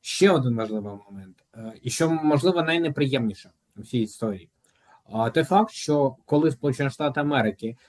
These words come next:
не запроваджували санкції проти Росії, вони утримувались проти взагалі санкційного тиску щодо Росії. Так, попередні санкції лишались, але ж А, найстрашніше не санкції, найстрашніше контроль за їх, е, виконанням.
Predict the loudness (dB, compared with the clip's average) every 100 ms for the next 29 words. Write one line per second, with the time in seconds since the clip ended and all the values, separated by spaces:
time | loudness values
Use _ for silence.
0 | _ 2 4 2 2 2 2 0 0 -6
1 | 0 2 2 0 -4 -2 -4 0 0 0
2 | -2 -4 0 4 6 4 6 6 6 6
3 | 4 2 0 0 0 0 -2 0 -2 -2
4 | -4 -6 -2 0 0 -2 -4 -6 -10 -10
5 | -10 -8 -4 0 0 -2 -10 _ 2 2
6 | 4 2 4 4 4 0 -2 -4 -4 -2
7 | 2 4 4 2 -2 _ -2 2 2 2
8 | -2 -10 _ _ _ -16 -10 -10 -4 -2
9 | 0 -2 -6 4 6 6 4 4 4 2
10 | -2 -4 -2 -4 -2 0 0 0 -2 -10
11 | -12 _ -4 -4 0 -2 2 6 6 6
12 | 0 0 0 2 2 2 2 0 0 -4
13 | -4 -4 -4 -4 0 0 2 0 0 -4